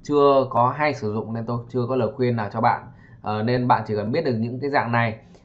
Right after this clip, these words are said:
để sau này khi mà bạn đi vào chuyên sâu hơn thì bạn sẽ, ờ, tìm hiểu thêm. Ok, và trong phần này rất là đơn giản thôi, đó là những cái hình thức chạy quảng cáo Facebook. Trong những video tiếp theo thì vẫn là trong phần một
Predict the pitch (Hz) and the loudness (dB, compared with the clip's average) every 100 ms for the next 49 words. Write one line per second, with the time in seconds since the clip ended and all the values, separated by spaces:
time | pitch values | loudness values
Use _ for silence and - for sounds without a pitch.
0 | - 104 123 127 113 - 131 113 107 135 | -6 -4 -2 0 0 -2 -2 0 0 0
1 | 131 123 113 107 - 135 123 139 139 147 | -2 0 -2 -2 -2 -2 4 4 6 8
2 | 143 127 - 110 101 92 101 104 120 135 | 6 4 -2 -6 -4 -6 -6 -4 -2 -2
3 | 139 - - - 101 101 98 98 98 98 | -4 -14 -20 -12 -4 -2 0 2 0 0
4 | 98 - 104 95 90 123 127 120 - - | -4 -4 -4 -4 -6 0 0 -2 -8 -20
5 | - - - 110 117 127 123 117 117 131 | -20 -20 -12 -4 0 0 4 2 4 0
6 | 120 117 110 113 110 104 135 156 127 123 | 0 -2 0 0 0 -2 -4 -2 0 0
7 | 117 95 107 123 120 131 117 113 127 143 | 0 -2 -2 -2 -2 -2 -4 -6 -8 -4
8 | 131 110 165 175 127 95 - 104 123 135 | -2 -2 -4 -6 -8 -10 -6 -6 -4 -2
9 | 180 - - - - - - - - - | -2 -2 -16 -20 -20 -20 -20 -20 -20 -10
10 | - 131 131 139 143 139 131 - 151 139 | -4 -2 -2 -2 2 2 0 -2 0 4
11 | 139 120 - - - - 113 113 113 - | 4 2 -6 -20 -20 -6 -2 0 0 -4
12 | - 117 139 160 147 131 120 110 120 113 | -2 0 0 0 -2 -2 0 2 2 2
13 | - | -2